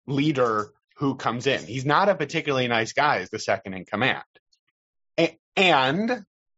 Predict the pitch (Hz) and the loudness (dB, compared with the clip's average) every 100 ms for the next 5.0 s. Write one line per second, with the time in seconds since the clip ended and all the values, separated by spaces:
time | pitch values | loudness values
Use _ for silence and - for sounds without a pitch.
0 | _ _ _ _ _ - - _ _ _ | _ _ _ _ _ -12 -12 _ _ _
1 | _ _ _ _ _ 403 453 440 - - | _ _ _ _ _ -2 0 0 0 0
2 | 403 392 - 285 320 320 349 311 269 262 | 0 0 -2 -4 -2 0 2 2 2 2
3 | 269 254 254 240 208 208 214 208 196 196 | 2 0 0 0 0 0 0 -2 0 0
4 | 196 180 143 190 196 165 - 101 95 139 | 0 0 2 0 -2 -4 0 2 4 2